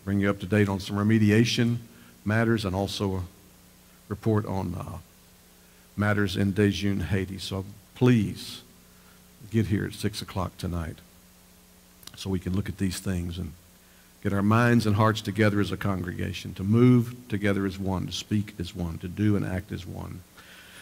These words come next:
First Corinthians chapter three, we're looking at verses sixteen to twenty-three today. Uh, the overarching theme of the study of this letter is that, uh, the perfect gospel for an imperfect church. Uh,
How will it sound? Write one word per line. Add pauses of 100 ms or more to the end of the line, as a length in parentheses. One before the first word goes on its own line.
(140)
First
Corinthians
chapter
three,
we're
looking
at
verses
sixteen
to
twenty-three
today.
Uh, (480)
the
overarching
theme
of
the
study
of
this
letter
is
that, (320)
uh,
the
perfect
gospel (1120)
for
an
imperfect
church.
Uh,